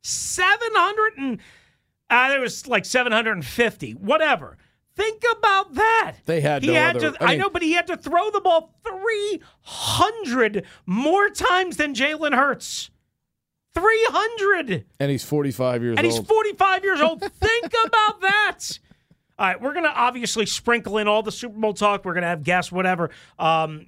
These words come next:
Speaker 1: got some people that we're working on, lining up, all that good stuff. When we return, um, I, I, we don't know if we can hear the calls, <laughs> so we're
Speaker 2: We
Speaker 1: gonna
Speaker 2: c-, we
Speaker 1: try.
Speaker 2: can't.
Speaker 1: Okay, we can't?
Speaker 2: Still can't.
Speaker 1: Okay. So, guys, it, sorry. We're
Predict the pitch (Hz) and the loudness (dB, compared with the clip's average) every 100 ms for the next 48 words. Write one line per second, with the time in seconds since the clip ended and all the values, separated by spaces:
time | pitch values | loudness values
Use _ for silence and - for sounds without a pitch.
0 | 180 180 180 151 196 185 190 170 175 175 | -2 -2 -2 -4 -4 -2 -2 -2 -2 0
1 | 180 180 170 165 170 175 170 165 170 185 | 0 0 0 0 0 0 0 0 0 -2
2 | 190 175 160 175 143 196 175 - - _ | 0 0 0 -6 -4 -2 -2 -4 -20 _
3 | _ _ _ _ _ - 208 240 254 233 | _ _ _ _ _ -4 0 0 2 0
4 | 226 247 180 85 - _ _ _ _ _ | 0 0 -2 -8 -18 _ _ _ _ _
5 | _ _ 151 151 147 139 139 _ _ - | _ _ -2 0 0 -2 -8 _ _ -6
6 | - 175 185 185 240 190 175 151 160 151 | -4 -6 -2 0 2 2 0 0 -4 -6
7 | 143 _ _ _ _ 131 143 190 190 190 | -10 _ _ _ _ -2 2 2 2 2
8 | 196 202 214 - - 226 196 - 160 - | 2 2 0 -2 -4 -2 0 0 0 -2
9 | 143 165 151 143 113 - _ _ 165 165 | 0 2 2 2 -2 -8 _ _ -2 -2
10 | 160 160 - 185 240 - - 147 - 127 | -2 -4 -2 0 0 -2 -2 0 0 -2
11 | 101 - 151 139 - _ _ - - 190 | -2 -2 0 -2 -4 _ _ -6 0 2
12 | 175 165 190 190 175 - 101 - 156 - | 0 0 2 2 0 -8 -10 -10 -6 0
13 | 175 175 175 170 180 156 | 2 2 -2 -6 -10 -10